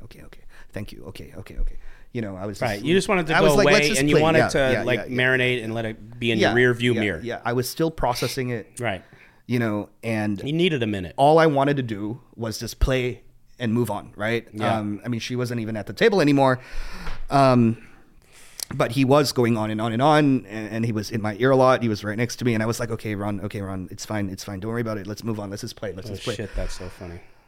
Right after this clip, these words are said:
Speaker 1: Um, and, you know, then he started showing me his cards because I think that, you know, I think what he was trying to do there,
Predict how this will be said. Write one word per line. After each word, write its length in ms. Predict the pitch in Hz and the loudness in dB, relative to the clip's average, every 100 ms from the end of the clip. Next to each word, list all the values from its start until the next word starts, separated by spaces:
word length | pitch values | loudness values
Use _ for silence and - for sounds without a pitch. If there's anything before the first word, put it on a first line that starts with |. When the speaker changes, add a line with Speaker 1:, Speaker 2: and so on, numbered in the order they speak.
| _ | _
Speaker 1:
Um, 360 | 139 135 127 123 - - | 2 4 2 -2 -8 -2
and, 320 | 143 147 139 - | 2 2 0 -4
you 180 | 147 151 | 0 4
know, 440 | 147 139 131 107 _ _ _ - 101 - 101 120 - - _ _ _ _ - | 4 4 0 -4 _ _ _ -20 -20 -20 -20 -20 -20 -20 _ _ _ _ -4
then 240 | 139 160 | 2 2
he 100 | 156 | 2
started 380 | 156 - 160 170 | 0 4 4 2
showing 280 | - 123 131 | 0 0 2
me 120 | 143 | -2
his 180 | 156 - | -2 -4
cards 380 | 165 170 160 - | 0 0 -2 -6
because 340 | 127 135 123 | -4 -2 0
I 120 | 135 | -2
think 340 | 127 160 160 - | -2 -2 -4 -2
that, 320 | 120 101 - _ _ _ _ - | -4 -4 -10 _ _ _ _ -6
you 160 | 131 | -2
know, 200 | 131 123 131 | -2 -2 -2
I 100 | 127 | -4
think 320 | - 180 165 | -2 -4 -2
what 260 | 135 131 | -2 -2
he 100 | - | -2
was 200 | 123 107 - | -4 -4 -8
trying 360 | - 113 123 | -8 -4 -2
to 80 | 113 | -4
do 340 | 90 87 104 | -6 -12 -12
there, 420 | 104 113 113 113 | -6 -4 -2 -4